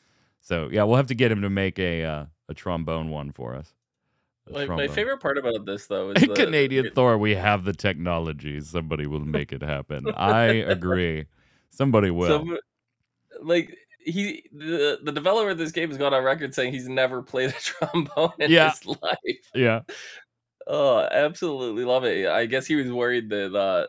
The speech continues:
Speaker 2: actual trombone players, uh, would feel, like,
Speaker 1: They're loving it.
Speaker 2: uh, insulted.
Speaker 1: There are
Speaker 2: And,
Speaker 1: so
Speaker 2: yeah,
Speaker 1: many
Speaker 2: that's the
Speaker 1: YouTube videos
Speaker 2: opposite.
Speaker 1: of, like,
Speaker 2: Yeah.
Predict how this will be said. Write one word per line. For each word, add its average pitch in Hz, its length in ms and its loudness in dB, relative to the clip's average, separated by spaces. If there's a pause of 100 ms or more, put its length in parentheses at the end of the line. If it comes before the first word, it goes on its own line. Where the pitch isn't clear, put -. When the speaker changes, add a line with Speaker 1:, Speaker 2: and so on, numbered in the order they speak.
Speaker 2:
actual 113 340 -4
trombone 104 460 -2
players, 85 600 -6
uh, 92 220 -2
would 104 220 -10
feel, 101 420 -8
like, 85 300 -10 (180)
Speaker 1:
They're 165 140 4
loving 202 360 4
it. 104 220 2
Speaker 2:
uh, - 60 -10 (200)
insulted. 170 680 -2
Speaker 1:
There 180 220 4
are 202 40 8
Speaker 2:
And, 190 80 4
Speaker 1:
so 208 360 4
Speaker 2:
yeah, 214 40 4
Speaker 1:
many 202 240 4 (220)
Speaker 2:
that's 165 100 -4
the 175 100 6
Speaker 1:
YouTube 135 80 -4
videos 139 420 4
Speaker 2:
opposite. 123 100 2
Speaker 1:
of, 107 80 -2
like, 117 180 4
Speaker 2:
Yeah. 113 80 2